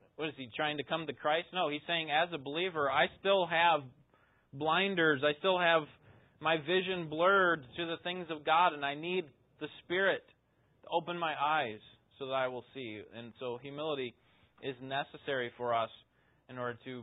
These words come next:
properly profit from the, the, uh, intake of God's Word.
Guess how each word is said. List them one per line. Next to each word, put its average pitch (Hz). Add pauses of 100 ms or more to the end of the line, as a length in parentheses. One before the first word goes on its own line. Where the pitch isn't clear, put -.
properly 120 (120)
profit 117 (100)
from 113 (280)
the, 104 (880)
the, 110
uh, 98
intake 113
of 98
God's 98 (100)
Word. 98